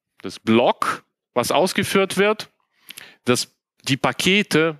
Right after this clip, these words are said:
in diesen Variablen werden installiert.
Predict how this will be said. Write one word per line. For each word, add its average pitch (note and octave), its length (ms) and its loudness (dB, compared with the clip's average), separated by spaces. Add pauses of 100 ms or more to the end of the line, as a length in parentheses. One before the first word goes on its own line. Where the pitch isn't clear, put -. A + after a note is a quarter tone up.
(100)
in A#2+ 160 -4
diesen A#2+ 400 0
Variablen A#2 600 0
werden A#2+ 260 0
installiert. B2 840 -2